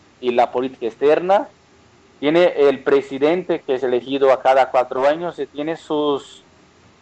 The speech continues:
ah, el Consejo de los Guardianes y el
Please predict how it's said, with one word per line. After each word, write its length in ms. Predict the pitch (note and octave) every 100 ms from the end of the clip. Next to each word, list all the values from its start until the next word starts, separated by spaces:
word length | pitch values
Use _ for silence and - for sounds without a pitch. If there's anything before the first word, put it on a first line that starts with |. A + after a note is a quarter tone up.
| _ _ _ -
ah, 840 | B2 B2 B2 A#2+ A2+ A2 G#2 G2+ - _ _ _ _ C3
el 160 | B2+
Consejo 540 | - C3 C3 D#3 D#3+ C#3+
de 140 | C#3
los 240 | C3+ B2
Guardianes 760 | B2 A#2+ A#2+ B2+ D3 E3+ F3+ G3 _ _ _ _ _ A#2+
y 140 | A#2+
el 840 | B2+ B2+ B2 A#2+ A#2 A2+ G#2+ G#2